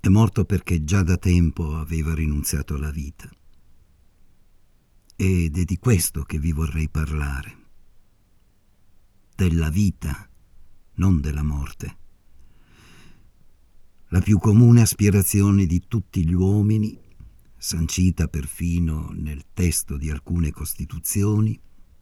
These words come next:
è la ricerca della felicità. Certo, si potrebbe dire, "Ma questo è individualismo, è il subito dell'ormai lontano sessantotto."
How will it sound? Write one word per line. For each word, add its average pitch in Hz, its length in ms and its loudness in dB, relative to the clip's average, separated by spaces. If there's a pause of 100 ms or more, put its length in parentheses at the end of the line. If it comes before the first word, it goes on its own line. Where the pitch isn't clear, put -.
(360)
è 120 260 6
la 113 140 2
ricerca 107 640 -2
della 95 320 -4
felicità. 85 600 -6 (480)
Certo, - 540 -12 (880)
si - 160 -14
potrebbe 78 460 -4
dire, 87 460 0 (1120)
"Ma 76 180 -6
questo 87 540 -4
è 82 80 0
individualismo, 85 1400 2 (1000)
è - 80 -10
il 82 340 0
subito 92 760 0
dell'ormai 85 560 0
lontano 87 560 2
sessantotto." 98 880 -2